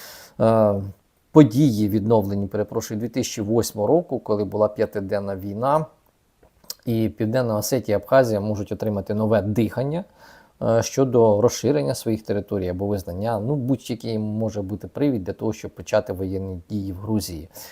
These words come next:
на тлі масових акцій протесту. Тому слідкуємо за цими повідомленнями і новинами в Тбілісі. Вони, направду, дуже важливі. Я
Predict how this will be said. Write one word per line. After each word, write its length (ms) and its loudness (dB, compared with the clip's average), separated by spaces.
на 120 0
тлі 360 0
масових 580 0
акцій 260 -2
протесту. 500 -6
Тому 280 -4
слідкуємо 500 0
за 100 0
цими 300 -4
повідомленнями 720 -4
і 60 -4
новинами 460 -4
в 40 -8
Тбілісі. 480 -8
Вони, 180 -8
направду, 380 -4
дуже 200 -8
важливі. 420 -2
Я 280 2